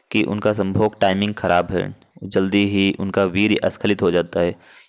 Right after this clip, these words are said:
या फिर लिंग में तनाव नहीं आता, जो कि अपनी बीवी को खुश नहीं कर पाते,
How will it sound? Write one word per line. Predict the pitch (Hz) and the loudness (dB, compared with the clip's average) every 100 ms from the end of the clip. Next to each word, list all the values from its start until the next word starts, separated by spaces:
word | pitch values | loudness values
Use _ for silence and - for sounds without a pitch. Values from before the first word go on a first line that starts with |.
| - | -6
या | |
फिर | 95 123 | -2 0
लिंग | 107 107 | 0 0
में | 113 110 | -2 -2
तनाव | 87 90 95 | 0 2 2
नहीं | 87 90 | 0 -2
आता, | 80 - 95 - _ _ - | -4 -4 -8 -10 _ _ -12
जो | 98 117 | -2 -2
कि | 110 101 101 131 | 0 0 0 -4
अपनी | - - 101 | -10 -6 -4
बीवी | 92 90 92 | -2 0 0
को | - 104 127 - _ _ | 0 -2 -2 -12 _ _
खुश | - 104 | -4 -2
नहीं | 101 95 | 0 0
कर | 90 | 0
पाते, | 90 92 - - | -2 -4 -4 -6